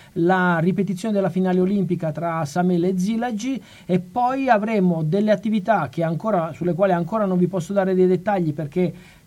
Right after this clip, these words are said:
li definiremo, credo e spero, nel prossimo consiglio del quindici di novembre, quindi fra qualche giorno, che vedranno coinvolta la città anche con,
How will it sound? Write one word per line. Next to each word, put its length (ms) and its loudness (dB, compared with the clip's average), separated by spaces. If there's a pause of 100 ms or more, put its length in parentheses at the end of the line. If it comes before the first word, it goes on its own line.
li 440 4
definiremo, 720 2
credo 260 -2
e 60 0
spero, 560 0 (200)
nel 200 2
prossimo 420 -2
consiglio 480 0
del 160 0
quindici 420 -2
di 360 4
novembre, 500 0
quindi 300 -2
fra 260 -6
qualche 320 -4
giorno, 460 -2 (240)
che 140 -2
vedranno 400 2
coinvolta 440 0
la 120 -4
città 460 -8
anche 420 -8
con, 680 -6